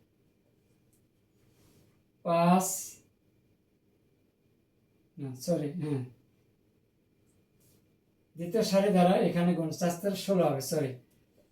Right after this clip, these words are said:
ষোলো, দুই দ্বারা পাঁচ ছয় তিরিশ, ছয় দ্বারা মাইনাস সিক্স।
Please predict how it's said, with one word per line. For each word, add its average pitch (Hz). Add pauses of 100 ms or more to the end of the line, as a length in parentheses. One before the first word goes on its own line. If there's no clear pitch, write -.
(720)
ষোলো, 180 (960)
দুই 170
দ্বারা 175 (1300)
পাঁচ 175 (100)
ছয় 185
তিরিশ, 180 (2250)
ছয় 175
দ্বারা 175 (880)
মাইনাস 165 (140)
সিক্স। -